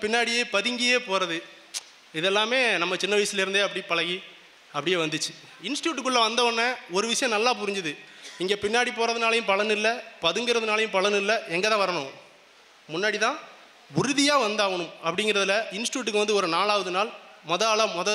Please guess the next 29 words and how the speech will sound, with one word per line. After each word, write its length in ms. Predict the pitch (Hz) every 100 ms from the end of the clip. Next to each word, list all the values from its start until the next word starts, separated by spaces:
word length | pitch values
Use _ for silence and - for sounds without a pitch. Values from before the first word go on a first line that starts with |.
| 208 -
பெஞ்சில் 260 | 175 190 196
வந்து 140 | 190
உட்காருவோம். 340 | 170 180 226 285
மொத 120 | 247 247
பெஞ்சு 180 | 247 226
எப்பவும் 200 | 247 233
ஃப்ரீயா 180 | 226 226
தான் 80 | 208
இருக்கும், 200 | 165 143 - -
நீங்க 140 | 175 190
நம்ம 140 | 196
எல்லாருக்கும் 300 | 208 226 233 226
தெரிஞ்சது 240 | 233 202 160
தானே, 120 | 135 - - - - -
எப்பவும் 240 | 185 247 233
free 200 | 226 220 208
தான் 100 | 190
இருக்கும். 220 | 175 240 - - - - 180
நான் 160 | 208
மட்டும் 200 | 208 196 208
தான் 100 | 190
வந்து 140 | 185
உட்காருவேன். 340 | 156 151 139 131 - - 147
அஹ், 140 | 147
அதுக்கப்புறம் 460 | 165 208 233 277 330 320 - - -
நம்ம 120 | 175 233 233
மொத 100 | 285
பெஞ்சில் 240 | 277 269 269 208
வர, 120 | 226